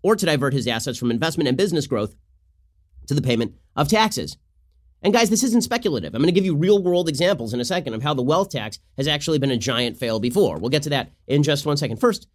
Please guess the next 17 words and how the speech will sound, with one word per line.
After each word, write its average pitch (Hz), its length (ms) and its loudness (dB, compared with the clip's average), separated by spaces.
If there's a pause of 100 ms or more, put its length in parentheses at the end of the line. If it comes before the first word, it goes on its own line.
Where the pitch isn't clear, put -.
(240)
let's 262 180 -4
talk 143 220 -2
about 117 180 -4
something 101 220 -6
sweeter, 92 260 -6
something 220 260 2
that 185 140 -2
everybody 147 380 2
likes, 85 220 -8
okay? 135 120 -4
This 160 160 -2
is 185 80 -4
something 165 240 0
everybody 143 280 0
likes. 95 200 -4
Billionaires, 120 540 2
millionaires, 160 640 2